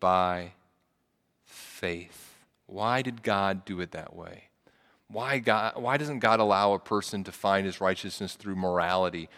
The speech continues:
Why doesn't God allow others to find his righteousness through other religions? Why doesn't God allow us to find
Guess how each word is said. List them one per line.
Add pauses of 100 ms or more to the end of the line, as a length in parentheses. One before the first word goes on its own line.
(120)
Why
doesn't
God (280)
allow
others
to
find
his
righteousness
through
other
religions?
Why
doesn't
God
allow
us
to
find